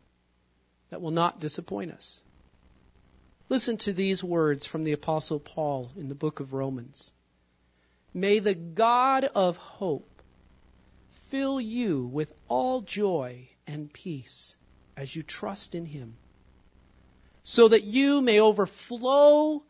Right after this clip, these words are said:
with hope by the power of the Holy Spirit." God is called many things throughout the Bible.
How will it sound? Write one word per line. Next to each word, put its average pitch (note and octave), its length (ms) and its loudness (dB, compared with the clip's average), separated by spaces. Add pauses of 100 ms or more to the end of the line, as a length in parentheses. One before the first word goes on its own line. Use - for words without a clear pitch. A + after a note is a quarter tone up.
(220)
with F3+ 240 -2
hope - 580 -8 (1160)
by D3 100 -6
the C#3 120 -10
power F#3 600 -12 (640)
of C3+ 140 -18
the C3+ 60 -12
Holy C#3 280 -12
Spirit." - 500 -14 (1600)
God B3 340 10
is G#3 140 0
called G#3 480 2
many F#3 280 0
things B2+ 640 -10
throughout C3+ 320 -6
the - 80 -14
Bible. D3 420 -10